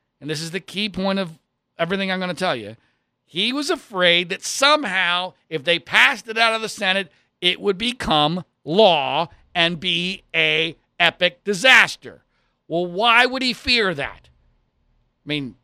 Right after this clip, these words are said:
sa-, you know, Speaker Ryan, Paul Ryan, had basically promised publicly that, "No, don't worry. If you pass this, we're not gon-, the House will not pass this,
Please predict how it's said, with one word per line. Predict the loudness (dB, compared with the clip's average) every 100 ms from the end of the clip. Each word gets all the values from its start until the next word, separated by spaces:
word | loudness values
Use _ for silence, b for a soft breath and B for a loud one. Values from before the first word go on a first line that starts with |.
| _
sa-, | -6 -2 -2 -4 -10 -14 -16 -20 -14
you | -12
know, | -12 -14 _ _
Speaker | -14 -2 0 0 0
Ryan, | 2 4 2 -2 -6 -10 _ -4
Paul | 0 0 0
Ryan, | -2 -2 -4 -6 -8 b
had | -2 -2 -2 -20 0
basically | 2 2 0 -4 -8 -8 -8
promised | -2 2 2 2 -2 -4 _ _ _ _ _ _ _ _ _ 0
publicly | 4 4 4 0 -4 -4 -4
that, | -8 -6
"No, | 2 4 4 2
don't | 2 0
worry. | 2 2 4 2 -2 _ _ _ -8
If | -6 -4
you |
pass | 2 4 4 0
this, | -4 -4 -4 -14 _ -8
we're | -4
not | 2 2 2 -4
gon-, | -18 -6
the | -2
House | 2 0 0
will | -4 -2
not | 0 0 0
pass | 2 2 -2
this, | -2 -2 -4